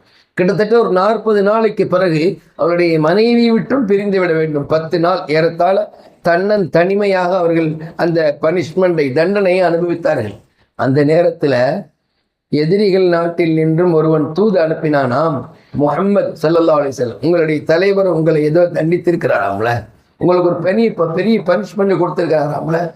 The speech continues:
நீங்க வேணா நம்ம மதத்துக்கு வந்துருங்க, நான் உங்களை தலைவராக வச்சு கொண்டாடுறோம்." அல்லாஹ் அக்பர். யோசித்து பாருங்கள், மதீனாவுல அவங்க வந்து கடைவீதிகள்ல போறாங்க, வர்றாங்க, யாரும் பேச மாட்டேங்கிறாங்க, முகத்தை திருப்பிக்கிறாங்க. தொழுகையில சலாம் கொடுக்கும்போது,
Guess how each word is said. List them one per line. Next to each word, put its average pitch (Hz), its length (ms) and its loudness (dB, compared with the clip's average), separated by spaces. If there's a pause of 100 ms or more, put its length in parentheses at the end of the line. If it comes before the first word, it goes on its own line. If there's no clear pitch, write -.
(200)
நீங்க 175 240 0
வேணா 185 240 2
நம்ம 165 460 0
மதத்துக்கு 165 460 -4
வந்துருங்க, 139 280 -4
நான் 139 140 -2
உங்களை 156 240 -4
தலைவராக 185 600 0
வச்சு 165 240 -2
கொண்டாடுறோம்." 156 640 -4 (600)
அல்லாஹ் 120 300 0
அக்பர். 143 320 -4
யோசித்து 165 440 -2
பாருங்கள், 127 600 -2 (520)
மதீனாவுல 160 840 0 (260)
அவங்க 156 280 0
வந்து 170 420 2
கடைவீதிகள்ல 165 600 2
போறாங்க, 165 460 0
வர்றாங்க, 170 420 -2
யாரும் 226 520 0
பேச 220 260 -2
மாட்டேங்கிறாங்க, 151 500 -4 (500)
முகத்தை 208 340 -2
திருப்பிக்கிறாங்க. 185 760 -2 (420)
தொழுகையில 180 680 0 (380)
சலாம் 196 440 0
கொடுக்கும்போது, 202 600 0